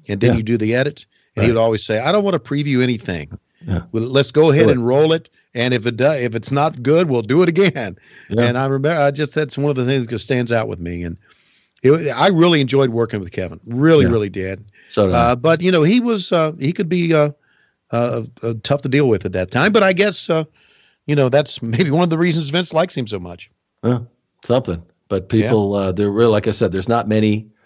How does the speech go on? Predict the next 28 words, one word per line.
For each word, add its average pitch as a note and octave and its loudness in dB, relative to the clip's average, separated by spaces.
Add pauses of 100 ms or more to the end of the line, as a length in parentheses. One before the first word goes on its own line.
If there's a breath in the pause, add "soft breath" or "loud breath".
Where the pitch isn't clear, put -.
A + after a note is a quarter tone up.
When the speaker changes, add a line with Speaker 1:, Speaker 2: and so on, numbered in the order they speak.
(380)
Speaker 2:
who G#2 -2
were G2+ 2
able G2+ -2
to G2+ -6
do G#2+ 2
that. A2 2
Bruce A2 -2
has G2+ -6
been G2 -4
a-, G2+ 0
was G2+ -2
able G2+ -2
to F2 -8
be G#2 0
in G2 0
that F#2 -2
orbit, G2+ 0
but, G2 -2
uh, F#2 0
you G2 -2
know, F#2 0
Speaker 1:
Yeah. G#2 2
Speaker 2:
on F#2+ 0
and F2+ -6
off. G2 -6 (580 soft breath)
But, G2 2
Speaker 1:
Right. F#2 -4
Speaker 2:
uh, F#2 0